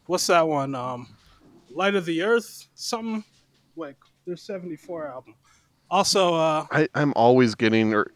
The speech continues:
Speaker 2: Kool and the Gang records mixed together 'cause they have so many. <laughs>
Speaker 1: Yeah,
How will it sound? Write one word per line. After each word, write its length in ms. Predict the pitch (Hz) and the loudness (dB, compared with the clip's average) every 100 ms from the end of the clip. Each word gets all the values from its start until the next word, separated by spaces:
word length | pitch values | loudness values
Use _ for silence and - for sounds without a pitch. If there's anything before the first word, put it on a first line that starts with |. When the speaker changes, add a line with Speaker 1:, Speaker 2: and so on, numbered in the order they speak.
| _ - | _ -10
Speaker 2:
Kool 220 | - 110 | 0 2
and 80 | 107 | 2
the 40 | 104 | 0
Gang 220 | 107 104 | 0 0
records 400 | 101 101 110 98 | 0 0 -4 -4
mixed 240 | 104 - | -6 -6
together 320 | 101 104 104 104 | -4 -2 0 -2
'cause 180 | 104 | -6
they 120 | - 98 | -8 -6
have 180 | 107 101 | -6 -8
so 300 | - 98 101 | -8 -6 -6
many. 360 | 82 87 95 - - | -6 -6 -8 -10 -14
<laughs> 200 | - 135 | -14 -10
Speaker 1:
Yeah, 500 | 156 185 185 160 139 | -4 -2 -2 -4 -8